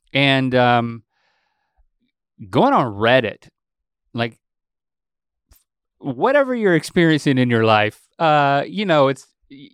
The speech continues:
go on Reddit and search it just to have other people who, I, I mean, this is kind of a, I think there's danger in this advice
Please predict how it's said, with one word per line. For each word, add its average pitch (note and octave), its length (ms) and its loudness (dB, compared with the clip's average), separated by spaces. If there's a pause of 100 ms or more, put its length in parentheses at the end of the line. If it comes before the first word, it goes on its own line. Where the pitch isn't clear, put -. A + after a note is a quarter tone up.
(540)
go F#3+ 180 0
on C4+ 160 0
Reddit E3 400 0 (380)
and C#3 180 -6
search F3+ 360 2
it F3+ 140 -10
just D#3+ 340 -4
to D3+ 100 2
have C#3 340 0
other D#3 300 0
people C#3 520 0
who, A#2+ 380 -4 (380)
I, B2 140 -6 (220)
I B2 60 -14
mean, G2+ 340 -14 (120)
this C3 260 -10
is A#2+ 120 -8
kind A2+ 260 0
of G2 120 -2
a, F#2 160 -14 (880)
I B2+ 60 -2
think F3 180 0
there's A#2 180 -2
danger B2+ 420 0
in A2+ 120 -4
this A2 160 -8
advice G#2 760 -4